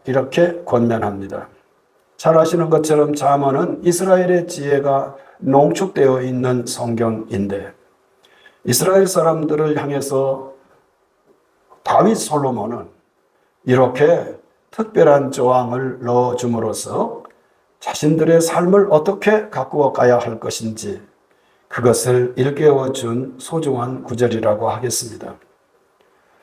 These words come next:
성경에 이런 구절들을 꼽으라 하면 수도 없이 많겠습니다마는, 그 가정에서는 이 구절을 특별히 기억하고 그 소산물에 처음 익은 것을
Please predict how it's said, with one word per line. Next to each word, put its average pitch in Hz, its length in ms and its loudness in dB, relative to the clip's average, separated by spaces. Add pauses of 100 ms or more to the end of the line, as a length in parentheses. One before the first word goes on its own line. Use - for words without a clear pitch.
(400)
성경에 185 760 4
이런 185 440 2
구절들을 160 680 0
꼽으라 147 440 2
하면 127 340 -4
수도 202 440 0
없이 156 300 -4
많겠습니다마는, 120 1160 -2 (760)
그 139 200 0
가정에서는 131 1040 2 (640)
이 190 240 2
구절을 165 480 2
특별히 147 840 0
기억하고 117 760 -6 (1500)
그 131 320 0
소산물에 120 840 -2
처음 196 400 -2
익은 156 380 2
것을 131 640 -2